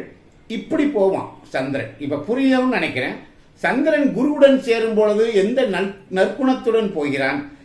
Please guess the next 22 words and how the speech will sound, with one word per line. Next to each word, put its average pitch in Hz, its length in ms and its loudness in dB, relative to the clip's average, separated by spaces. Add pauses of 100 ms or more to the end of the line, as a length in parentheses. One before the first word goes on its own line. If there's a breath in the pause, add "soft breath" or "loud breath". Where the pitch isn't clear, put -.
சந்திரன் 214 540 0
சூரியனுடன் 247 640 -2
சேரும் 156 340 0
பொழுது 135 540 -4 (120)
எந்த 247 400 0
தீய 269 460 2
குணத்துடன் 190 580 -4
போகிறான் 151 400 -2
என்பதுதான் 131 580 -2
இதனுடைய 147 420 -4
விளக்கம். 123 460 -6 (720 soft breath)
இப்போ 277 280 2 (320)
சூரியனுடன் 311 680 2
சந்திரன் 254 480 2
சேர்ந்ததால் 202 560 -2
சந்திரன் 262 440 2
தன் 180 320 -4
பலனை 208 360 0
முழுமையாக 233 560 0
இழந்து 220 340 2
விட்டதா? 160 600 -2
இல்லை. 117 600 -8